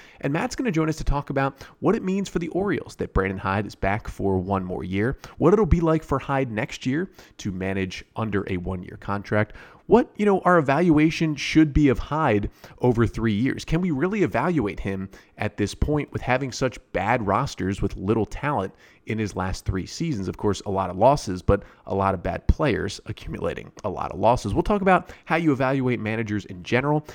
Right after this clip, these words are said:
and then we'll really look forward to twenty twenty-two, talk about what Brandon Hyde has to do to get another contract extension to keep him around in Baltimore for a lot longer. So that's all coming up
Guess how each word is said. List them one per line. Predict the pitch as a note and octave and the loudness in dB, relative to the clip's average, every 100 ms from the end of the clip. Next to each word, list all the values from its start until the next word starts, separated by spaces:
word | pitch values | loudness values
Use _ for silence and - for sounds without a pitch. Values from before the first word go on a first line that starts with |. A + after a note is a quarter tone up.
| - | -6
and | C3+ | -2
then | F#3+ | 2
we'll | F3+ | 2
really | C#3 F#3 B3+ | 2 2 2
look | G#3 - | 2 2
forward | F3 D#3+ C#3+ | 0 2 0
to | |
twenty | A2 C#3 C3 | 0 -4 -2
twenty-two, | - G2 F#2+ - C#3 C#3 - - | -4 -6 -2 4 4 4 -6 -2
talk | F3+ D#3+ | 0 2
about | D3+ G#2+ | 2 2
what | B2+ G3+ | 2 0
Brandon | - E3+ E3+ | 2 2 0
Hyde | D3 D3 C#3+ | -2 -2 -4
has | - C3+ C3+ | -4 -6 -6
to | - | -6
do | G2+ A2+ C#3 - - - | 2 4 4 2 -12 -8
to | C#3 | -2
get | D3+ | 0
another | D3+ E3+ G#3+ | 0 -2 -4
contract | - A2 F#2 - E2+ | -6 -6 -6 -8 -8
extension | - - F#2 F#2+ G2+ G2 - _ | -12 -8 -8 -4 -4 -4 -12 _
to | - | -10
keep | A2+ D3+ D#3+ | -6 -6 -2
him | D#3+ D3 | 0 0
around | G#2+ F#2+ F#2+ | 0 0 -2
in | G#2+ G2 | -4 -4
Baltimore | F#2 F2 - F#2 F#2 F2+ - _ | -2 -2 -4 -2 -2 -4 -10 _
for | - G#2 F#2+ G2+ - | -6 0 2 0 -2
a | G2 | -4
lot | F#2 E2+ - F#2+ | -2 -4 -4 -6
longer. | F#2 F#2+ - C3 | -8 -10 -14 -14
So | - | 0
that's | C#3+ C#3+ | 2 4
all | D3 | 0
coming | - F3 D#3+ | 0 -2 0
up | D#3+ | -4